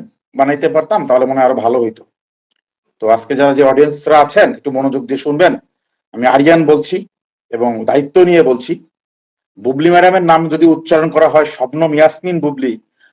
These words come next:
তাহলে উনি খুব মাইন্ড করেন। হুম? আবার যদি আপনি ইয়াসমিন কেটে দিয়ে আপনার বলতে হবে শবনম বুবলি,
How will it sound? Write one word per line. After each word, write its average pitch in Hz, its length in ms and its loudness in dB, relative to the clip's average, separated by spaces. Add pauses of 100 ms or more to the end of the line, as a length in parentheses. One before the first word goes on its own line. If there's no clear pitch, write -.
(140)
তাহলে 139 180 2
উনি 139 400 2 (600)
খুব 147 140 -6
মাইন্ড 139 300 -6
করেন। - 280 -6 (400)
হুম? 202 260 -14 (840)
আবার 147 220 4
যদি 170 160 0
আপনি 175 140 0
ইয়াসমিন 190 580 0
কেটে 190 220 0
দিয়ে 175 140 2
আপনার 175 200 -2
বলতে 170 260 -2
হবে 165 200 2
শবনম 160 380 -2
বুবলি, 131 360 -2